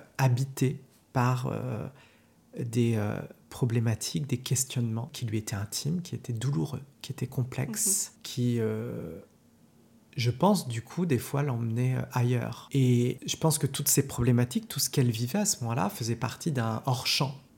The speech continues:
Speaker 1: Moi, j'y avais pas accès, j'étais trop jeune, j'avais
Speaker 2: Mhm.
Speaker 1: pas les clés pour lire ça. Et ce que je trouve intéressant aujourd'hui, de me dire, c'est qu'aujourd'hui, quand je repense à cette balade de Jim d'Alain Souchon, l'image qui me revient, c'est d'une mère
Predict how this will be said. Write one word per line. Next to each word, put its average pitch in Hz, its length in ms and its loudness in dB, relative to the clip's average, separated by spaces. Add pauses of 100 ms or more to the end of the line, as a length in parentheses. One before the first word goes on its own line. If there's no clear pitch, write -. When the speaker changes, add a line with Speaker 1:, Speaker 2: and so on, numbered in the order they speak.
Speaker 1:
Moi, 117 140 0
j'y 117 100 0
avais 101 160 -2
pas 104 180 -8
accès, 185 340 -4
j'étais - 240 -8
trop - 220 -8
jeune, 156 220 -2
j'avais 110 200 -2
Speaker 2:
Mhm. 202 80 -4
Speaker 1:
pas 175 100 2
les 156 100 -2
clés - 240 -6
pour 117 180 -10
lire 110 220 -10
ça. - 220 -10 (120)
Et 143 120 6
ce - 80 4
que 165 100 6
je - 80 6
trouve 185 200 6
intéressant 151 560 6
aujourd'hui, 143 420 2 (100)
de 139 160 2
me 139 120 8
dire, 214 200 6
c'est 156 140 2
qu'aujourd'hui, 143 840 4 (120)
quand 135 140 6
je 120 100 4
repense 175 840 2
à 120 100 4
cette 127 200 2
balade 120 300 4
de 120 160 0
Jim 156 160 0
d'Alain 113 320 2
Souchon, - 480 -2 (160)
l'image 143 420 8
qui 151 100 2
me 131 80 6
revient, 120 320 6
c'est 147 180 2
d'une 127 200 2
mère 175 280 4